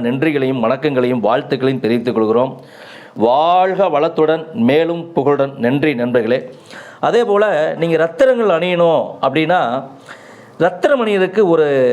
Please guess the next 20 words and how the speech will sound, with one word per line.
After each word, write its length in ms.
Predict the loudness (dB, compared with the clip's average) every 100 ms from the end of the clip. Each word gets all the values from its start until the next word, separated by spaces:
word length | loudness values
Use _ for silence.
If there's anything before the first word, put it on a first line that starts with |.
| 2 -2 -4 -10 -4
ரத்தின 440 | -2 -2 -2 -2 -2
பிரயோக 400 | 0 2 2 0 0
முறை 180 | 0 0 -4 -4
அப்படின்னு 320 | -4 0 0
ஒண்ணு 140 | 0 0
இருக்குங்க. 280 | 0 -2 -4 -10 -20 -20 -20 -20 -20 -20 -12 -2 2
ஏதாவது 400 | 2 2 2 4 2
ஒண்ணு 200 | 0 -2 0
நீங்க 160 | 0 0
அணிஞ்சக்கூடாது. 580 | 0 -2 0 0 0 -2 -12 -20 -20 -20 -4
சரிங்களா? 340 | -2 0 0 -2 -2
உங்களுடைய 440 | 0 2 2 2 2 0 0 0
ராசி 340 | 0 0 2 0
என்ன 140 | 2 2 2 0
அப்படின்னு 320 | -2 0 0 2
தான் 120 | 2
எல்லாம் 220 | 2 0 0
பார்ப்பாங்க. 340 | 0 -2 -2 -10 -16 -20 -20 -20 -20 -6 -2
ஆனா 100 | 0 0
உங்களுடைய 260 | -2 0